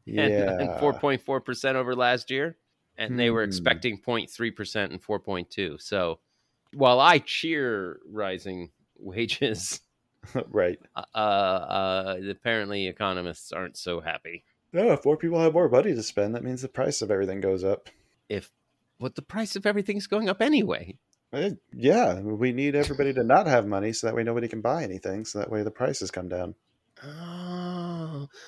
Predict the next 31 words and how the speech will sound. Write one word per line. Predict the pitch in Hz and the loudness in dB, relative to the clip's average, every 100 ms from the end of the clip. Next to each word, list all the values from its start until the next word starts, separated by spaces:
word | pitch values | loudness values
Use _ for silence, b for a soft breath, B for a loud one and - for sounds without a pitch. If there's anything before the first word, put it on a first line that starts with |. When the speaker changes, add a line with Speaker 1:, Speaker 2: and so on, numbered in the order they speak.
| B | B
Speaker 1:
What, | - 135 - | -2 0 2
what | 151 | 2
if | 190 | 2
we | 196 | 0
just | 190 180 | 0 -2
do | 175 147 | 2 2
a | |
boycott | 120 135 - 104 95 - - | 4 2 4 4 4 0 -4
of, | 104 101 95 90 - _ _ _ _ - | 0 0 0 -6 -16 _ _ _ _ -6
of | 101 | 0
everything | 110 113 107 110 98 87 85 _ _ | 2 4 2 2 0 0 -8 _ _
except, | 98 - 101 87 _ | -10 -2 0 0 _
you | - 95 | -10 -10
know, | 90 - | -10 -8
food | 113 95 | -4 -4
and | 90 | -4
water? | 87 85 76 _ _ _ - | -2 -2 -4 _ _ _ -6
Speaker 2:
I | 87 | -4
mean, | 90 87 80 57 57 _ _ | -2 -2 -6 -10 -18 _ _
Speaker 1:
Would | 113 104 | -2 2
that | 101 | 4
bring | 120 117 | 4 6
the | |
Speaker 2:
okay. | 127 | 8
Speaker 1:
prices | 120 156 117 | 8 6 2
down? | 127 135 117 _ _ _ _ _ _ | -2 -2 -6 _ _ _ _ _ _
Speaker 2:
I | 60 65 | -10 -10
mean, | - 55 - | -8 -10 -8
maybe. | - 107 196 214 - _ - | 0 2 2 -4 -8 _ -12
We | 107 | 0
try. | 120 151 170 | 2 2 0